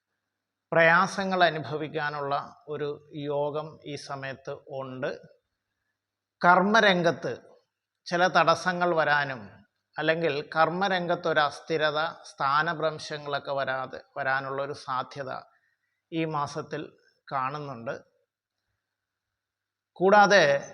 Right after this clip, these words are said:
വിദേശയാത്ര ആഗ്രഹിക്കുന്നവർക്ക് ആഗ്രഹ സാഫല്യം ഉണ്ടാകും,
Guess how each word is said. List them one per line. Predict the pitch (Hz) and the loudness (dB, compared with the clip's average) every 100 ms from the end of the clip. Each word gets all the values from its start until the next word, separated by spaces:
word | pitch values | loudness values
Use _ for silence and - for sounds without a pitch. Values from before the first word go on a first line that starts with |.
| - - _ _ - 180 | -20 -20 _ _ -4 2
വിദേശയാത്ര | 175 202 226 - 254 208 196 196 202 208 - - 170 165 | 6 8 6 6 6 6 4 2 2 0 -2 -8 -2 2
ആഗ്രഹിക്കുന്നവർക്ക് | 175 165 190 185 180 180 180 175 160 131 127 107 _ _ _ _ _ - | 2 0 0 0 0 -2 -2 -2 -2 -6 -12 -18 _ _ _ _ _ -4
ആഗ്രഹ | 156 170 170 220 214 202 | 0 0 2 2 2 2
സാഫല്യം | 196 185 185 170 180 160 | 2 2 0 0 0 0
ഉണ്ടാകും, | 156 156 156 | 0 2 0